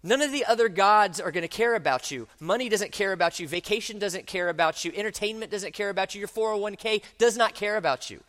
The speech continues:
They don't care about you any more than the Moabite gods, but Jesus does. And he wants us to run to him in the hardest and the toughest of times. And I know,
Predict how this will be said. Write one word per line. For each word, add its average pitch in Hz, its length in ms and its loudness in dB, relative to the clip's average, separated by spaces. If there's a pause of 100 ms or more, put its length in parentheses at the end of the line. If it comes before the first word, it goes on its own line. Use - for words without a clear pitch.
(280)
They 226 80 4
don't 247 140 2
care 240 160 2
about 214 240 2
you 196 100 -8
any 254 240 -4
more 208 240 0
than 190 120 -4
the 180 60 -6
Moabite 170 440 0
gods, 185 340 2 (140)
but 190 120 -6
Jesus 185 440 -6
does. - 480 -8 (920)
And 185 120 -4
he 190 60 0
wants 202 340 -2
us 165 100 -8
to 175 140 -8
run 185 480 -6
to 175 120 -6
him 147 300 -6 (180)
in 170 120 -8
the 147 80 -4
hardest 202 560 0
and 143 120 -6
the 143 40 -6
toughest - 540 -2
of - 120 -6
times. 113 600 -6 (2250)
And 156 120 -4
I 156 40 0
know, 151 460 -4